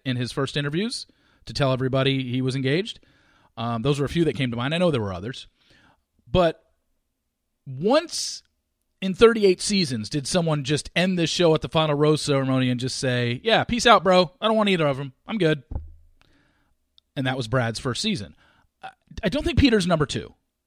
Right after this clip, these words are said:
I don't think that Peter would be going around saying he couldn't be happier after filming if he got to the end and was like, "Yeah, I'm done with these girls. I'm done. I don't want any of 'em." I'm, I, that did,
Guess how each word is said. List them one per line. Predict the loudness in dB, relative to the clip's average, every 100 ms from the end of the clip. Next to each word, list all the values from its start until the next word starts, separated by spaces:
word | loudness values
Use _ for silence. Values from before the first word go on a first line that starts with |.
| _ _ _ _ _ _ -6
I | 0
don't | 2 2
think | 0 0 2
that | 0
Peter | 0 2
would | 2 2
be | -2
going | -4 -2 0
around | 0 0 -2
saying | -4 -2 -2 -4
he | -6
couldn't | -4 -2 -2
be | -4
happier | -2 0 0 0 0
after | -4 -4 -6
filming | -4 -4 -4 -8 -14 _ _ _ _
if | -2 0
he | 2
got | 2 2
to | 0
the | 0
end | 0 2
and | 0
was | 0
like, | 2
"Yeah, | 2 2
I'm | 2
done | 2
with | 2
these | -2 -4
girls. | -6 -6 -6
I'm | -6
done. | -6 -6
I | -6 -4
don't | -4
want | -4 -6
any | -8
of | -12
'em." | -16 _ _ _ _ _ _ _
I'm, | -14 -12
I, | -14 -10
that | -4 -4
did, | -4 -6